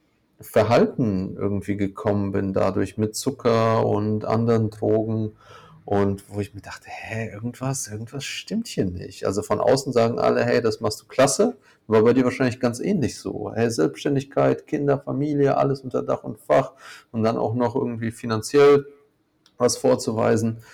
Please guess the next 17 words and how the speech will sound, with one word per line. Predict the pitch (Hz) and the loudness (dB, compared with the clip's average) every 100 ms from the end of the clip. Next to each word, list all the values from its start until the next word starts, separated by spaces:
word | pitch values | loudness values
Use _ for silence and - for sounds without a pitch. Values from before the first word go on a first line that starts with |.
| - | -14
und | - 95 | -8 -4
innerlich | 95 95 98 | 0 0 0
fühlst | - 104 - | -2 -6 -6
du | 98 | -6
dich | 95 - | -6 -6
wie, | 104 98 98 | -8 -8 -8
wie | 101 | -8
die | 98 98 | -6 -4
ärmste | 104 107 - 107 | -2 -2 -4 -2
Maus | 101 110 117 113 - - | 0 0 0 -2 -6 -2
in | 113 | -2
der | 113 | 0
ganzen | 113 110 117 | 0 -2 -8
Kirche. | - 165 - 101 | -6 -6 -6 -10
Also | 104 98 101 104 101 - - - - - - - _ _ | -8 -8 0 0 0 -10 -20 -18 -18 -18 -18 -20 _ _
echt, | - 127 - - | 0 0 -2 0
äh, | 117 113 113 113 | 2 4 4 2